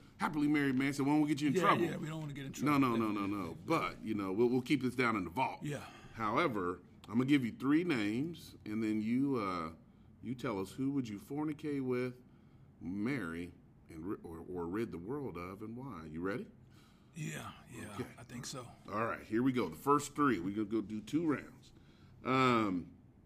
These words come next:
Speaker 1: you got Vanessa Williams.
Speaker 2: Ooh.
Speaker 1: You got J-Lo.
Speaker 2: Mm.
Speaker 1: And Rihanna.
Speaker 2: Ah.
Speaker 1: So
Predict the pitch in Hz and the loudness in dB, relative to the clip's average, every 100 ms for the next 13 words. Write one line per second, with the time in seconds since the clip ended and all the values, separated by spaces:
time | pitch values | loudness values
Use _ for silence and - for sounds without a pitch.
0 | - 127 135 - 107 107 127 165 139 107 | -6 0 0 0 -2 -2 -2 -2 2 2
1 | 107 143 165 - - - 240 262 196 104 | 2 -2 -6 -14 -20 -6 -2 4 4 4
2 | - - - - - - - - - - | -6 -20 -20 -20 -20 -20 -20 -20 -14 -2
3 | 104 110 95 76 110 165 135 85 80 98 | 0 0 -2 -6 -4 -4 -4 -6 -6 -8
4 | - - - - - 160 175 165 127 90 | -14 -20 -20 -20 -14 -6 -4 -4 -6 -10
5 | - - - - - - - 98 92 85 | -20 -20 -20 -20 -20 -20 -10 -4 -2 -2
6 | 80 80 - 80 - - - - - - | -4 -6 -8 -10 -14 -20 -20 -20 -20 -20
7 | - - - 135 135 139 131 - - - | -20 -20 -14 -8 -6 -4 -4 -8 -16 -20
8 | - - - - - 90 78 | -20 -20 -20 -20 -8 -6 -6